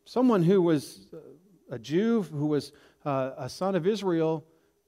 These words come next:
that was a big deal. Why? Because land was the pro-, part of the promise of God, wasn't it? You will get to the promised land. And Barnabas recognized that the promise of God was now gonna be given through this church and not just through the land.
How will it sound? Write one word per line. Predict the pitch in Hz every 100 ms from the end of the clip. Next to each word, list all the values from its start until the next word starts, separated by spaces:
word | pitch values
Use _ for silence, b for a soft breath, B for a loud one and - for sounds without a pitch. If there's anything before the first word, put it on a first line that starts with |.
| -
that | 151 233
was | 240 175
a | 170
big | 202 180
deal. | 147 226 151
Why? | 156 196
Because | 214 202 196 165 147
land | 165 214 233 180 143
was | 180 214 165
the | 170
pro-, | - 190 -
part | 190 190
of |
the | 151
promise | - 175 170 -
of | 135
God, | 135 190 151 127
wasn't | 123 113
it? | 98 _ _ _ _ _ _
You | 160
will | 185 156
get | 190 196
to | - 196
the | 160 147
promised | - 175 170 170 151 -
land. | 151 131 160 165 120 120
And | 123
Barnabas | 165 226 226 208 156
recognized | 147 220 226 196 151 143 139 143 - B B
that | 180 165
the | 175
promise | - 196 226 247 208 208
of | 175
God | 208 208 190
was | 165 143
now | 180 202
gonna | 202 185
be | 160 175 - B
given | 147 214 196 160
through | 208 190
this | 165 -
church | - 214 208 185
and | 151
not | 151 180 170
just | 165 -
through | 151
the | 127
land. | 117 120 101 139